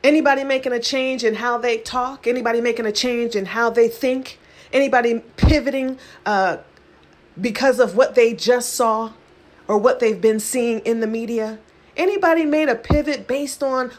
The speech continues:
what they saw when George Floyd kept yelling, "I can't breathe," and yelling out for his mama?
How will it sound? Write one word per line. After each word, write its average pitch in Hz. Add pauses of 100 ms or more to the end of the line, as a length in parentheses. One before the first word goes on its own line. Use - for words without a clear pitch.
what 254
they 254
saw 262 (600)
when 226
George 262
Floyd 277 (200)
kept 254
yelling, 254 (160)
"I 262
can't 254
breathe," 262 (1000)
and 208
yelling 277
out 254
for 269
his 254
mama? 262